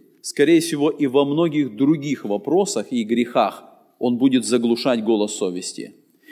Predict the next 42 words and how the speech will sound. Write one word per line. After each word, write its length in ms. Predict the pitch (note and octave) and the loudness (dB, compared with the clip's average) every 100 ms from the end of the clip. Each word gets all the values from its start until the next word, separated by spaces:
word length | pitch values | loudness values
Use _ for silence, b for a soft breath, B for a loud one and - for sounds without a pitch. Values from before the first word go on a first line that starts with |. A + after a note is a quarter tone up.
| B | B
И 100 | - | 2
поэтому 380 | D#3 E3 F3+ | 4 6 6
те, 180 | E3 A3 | 6 4
кто 160 | G#3+ F3+ | 4 2
перестают 580 | F3 D#3+ D#3+ F3 F#3+ G3 | 4 0 2 2 2 2
ходить 320 | E3+ D#3+ D#3 | 0 0 -2
на 80 | C#3 | -2
собрания, 640 | D3 B2 C#3 G#3+ A3+ B2 | 0 2 4 4 2 0
те, 160 | A2+ | -2
кто 140 | A2 C#3 | -2 0
не 100 | C#3 | 0
ходят 340 | D#3 G3 C#3+ | 4 4 4
в 40 | A2 | 0
воскресенье 600 | A#2 A#2 A#2+ F3+ F3 A#2 | -4 -2 -2 0 0 0
вечером, 460 | C3+ D3+ C#3+ A#2 | 0 0 -2 -4
в 40 | G#2+ | -2
среду, 360 | C#3+ E3+ C#3 | 0 2 0
в 20 | |
субботу, 600 | A#2+ C#3 C#3+ F#3+ F3+ C3 B B - | -4 -2 4 2 4 -2 B B 0
я 120 | D#3 | 2
задаю 280 | F#3 F#3+ G3 | 4 4 4
вопрос, 380 | F#3+ G3 F#3+ - B - | 4 4 2 -2 B -12
можете 500 | C3+ B3 B3 B3 A#3 | 0 2 4 2 2
ли 120 | G#3 | 2
вы 120 | A#3+ | 0
повторить 520 | A3 F#3+ - F#3+ A#3 | 0 -2 2 0 2
вот 180 | F3+ E3+ | 0 0
слова, 680 | - E3+ E3+ A3 C4+ F3+ B B B | 0 2 2 4 2 0 B B B
которые 300 | D3+ F#3+ F#3+ | 0 2 2
мы 100 | F3+ | 2
находим 460 | F3 G#3+ G#3 E3+ | 0 4 4 4
здесь 260 | B2+ D#3 F#3 | -2 0 0
в 80 | - | 0
тринадцатой 560 | F3 G3+ A3 G#3 - | 0 2 2 0 -2
главе 260 | D3+ D#3 D#3 | 2 4 4
послания 520 | C#3+ C#3+ D#3+ D3+ D3 | 0 -2 0 0 0
евреям? 340 | C#3+ C3+ G#2+ G#2 | 2 2 0 -2
Евреям 380 | C3+ F3 F#3 | 0 2 0
тринадцать 440 | D3 E3 F3+ E3+ C3+ | -2 -2 -2 -2 -4
восемнадцать 560 | D#3 E3+ F3 G#3 - | -4 -2 0 0 -2
написано 380 | E3 D#3+ F3 E3+ | -6 -4 -2 0
так. 240 | D#3 C3 | 0 -2